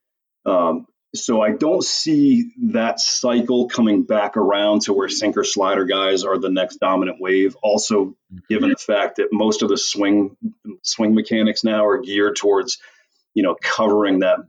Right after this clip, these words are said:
Speaker 1: that bottom part of the zone so well by default. It's like sinker slider guys tend to just kinda run into some barrels without making hitters have to earn it. And so the next wave, the next cycle in my mind will be guys that can generate both a vertical and a horizontal attack,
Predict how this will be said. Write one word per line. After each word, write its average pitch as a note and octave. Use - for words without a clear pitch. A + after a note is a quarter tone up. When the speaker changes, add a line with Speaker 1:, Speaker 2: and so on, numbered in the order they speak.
Speaker 1:
that F#2+
bottom F#2+
part G2+
of F#2
the F#2
zone G2
so G2+
well G2
by F#2
default. F#2
It's -
like E2+
sinker A2+
slider G2+
guys F#2
tend A2
to G2+
just G2
kinda G2
run F#2+
into A#2+
some E2+
barrels G2
without F#2+
making F#2
hitters G2
have F2+
to F2
earn F#2+
it. F2
And A2
so G#2+
the A2+
next B2
wave, B2
the A2
next A2
cycle A#2
in G2+
my G#2+
mind A#2
will G2+
be G2+
guys G2
that G2+
can F#2
generate G#2
both G2
a G2
vertical G2
and F#2+
a F2+
horizontal F#2+
attack, F#2